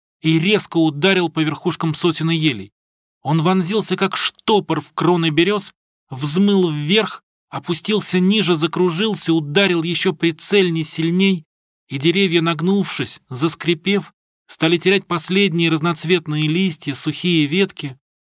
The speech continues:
пустые шишки и птичьи гнезда. Вслед за этим началось светопреставление. Тяжелые сосны вырывало с корнем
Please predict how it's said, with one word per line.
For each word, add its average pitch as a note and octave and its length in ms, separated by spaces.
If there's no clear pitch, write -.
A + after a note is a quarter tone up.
пустые E3+ 400
шишки F3 420
и D3 40
птичьи D#3+ 420
гнезда. B2 480
Вслед E3+ 320
за D3+ 100
этим F#3 420
началось D#3+ 440
светопреставление. D#3 1200
Тяжелые G3 440
сосны F#3+ 420
вырывало F3+ 420
с - 100
корнем F3+ 540